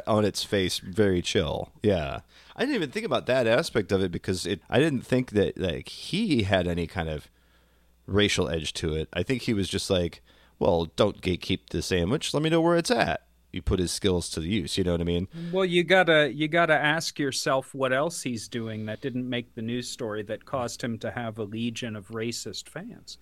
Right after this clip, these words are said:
Speaker 2: 'Cause,
Speaker 1: That's
Speaker 2: like,
Speaker 1: the part,
Speaker 2: 'cause,
Speaker 1: yeah,
Speaker 2: like, I
Speaker 1: that's
Speaker 2: s-, I
Speaker 1: fair.
Speaker 2: said, I, I don't have any racist fans.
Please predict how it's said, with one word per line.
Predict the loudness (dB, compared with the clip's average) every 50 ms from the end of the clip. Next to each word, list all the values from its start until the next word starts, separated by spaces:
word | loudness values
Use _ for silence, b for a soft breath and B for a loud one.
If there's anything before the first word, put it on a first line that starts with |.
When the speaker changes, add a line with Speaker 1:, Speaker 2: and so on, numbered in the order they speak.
| B B B B B B
Speaker 2:
'Cause, | 2 2 4 4
Speaker 1:
That's | 4 6 6
Speaker 2:
like, | 6 4 2
Speaker 1:
the | 0
part, | 0 2 4 6 6
Speaker 2:
'cause, | 6 6
Speaker 1:
yeah, | 6 6
Speaker 2:
like, | 6 6 6
I | 6
Speaker 1:
that's | 6 4 4 4 0 -2 -2
Speaker 2:
s-, | 0
I | 2 4 4 4
Speaker 1:
fair. | 4 4 4
Speaker 2:
said, | 4 4 2 0 -2
I, | -2 -2 -2 -2 -4 _ _ 2
I | 4 4 4
don't | 4 0 2
have | 2 2 2 2 0
any | 0 -2 -2 -4
racist | -4 -2 0 0 0 0 -2 -4 -6 -6 -8 -8 -12
fans. | -10 -10 -10 -10 -10 -16 -20 -20 _ -12 -12 -12 -12